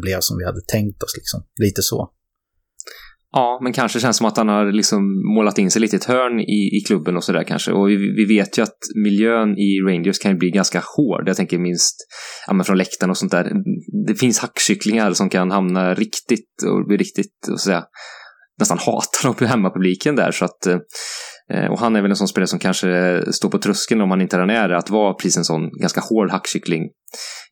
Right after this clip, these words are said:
Speaker 2: eh, i, på Madison Square Garden. Så att, eh, de <laughs> kanske ville bespara honom från det, från ytterligare såna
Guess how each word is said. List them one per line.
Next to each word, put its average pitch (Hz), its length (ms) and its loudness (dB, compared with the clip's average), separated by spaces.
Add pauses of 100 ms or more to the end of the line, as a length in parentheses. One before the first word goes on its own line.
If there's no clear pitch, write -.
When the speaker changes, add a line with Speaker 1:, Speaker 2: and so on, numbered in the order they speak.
(140)
Speaker 2:
eh, 50 360 -4
i, - 880 -4
på 90 60 0
Madison 87 300 2
Square 85 160 0
Garden. 82 280 2
Så - 100 0
att, - 240 -6
eh, 85 60 2
de 90 180 0
<laughs> - 120 0
kanske 107 220 -2
ville 92 140 0
bespara 92 300 -2
honom 90 140 0
från 90 160 -2
det, 92 180 2
från 98 140 0
ytterligare 98 360 0
såna 85 280 -4